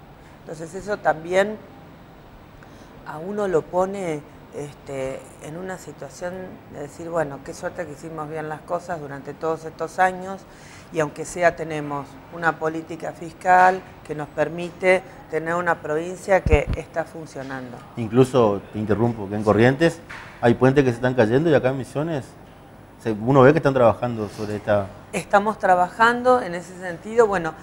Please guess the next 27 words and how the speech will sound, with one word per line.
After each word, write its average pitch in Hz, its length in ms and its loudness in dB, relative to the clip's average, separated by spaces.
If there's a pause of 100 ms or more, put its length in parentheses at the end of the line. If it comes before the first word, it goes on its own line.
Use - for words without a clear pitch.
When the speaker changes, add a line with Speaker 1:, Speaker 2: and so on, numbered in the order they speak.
(180)
Speaker 1:
mira, 226 240 2
Speaker 2:
sobre 127 140 10
la 127 60 10
infraestructura, 123 580 4
digamos. 104 220 -2 (200)
Speaker 1:
esto 254 240 -2
es 233 40 4
bueno 247 380 2
porque 170 880 2 (460)
esto 240 200 -6
tiene 233 240 -6
que 214 120 -10
ver 196 240 4
con, 202 260 0
con 170 200 -10
la 160 100 -6
construcción 160 600 -12
que 180 100 -18
muchas 170 320 -16
veces 175 340 -8 (360)
la 156 120 -6
gente 190 460 -8
no 165 160 -8
en-, 165 240 -10 (640)
no 147 80 -10
entiende 175 420 -6
o, 139 60 -2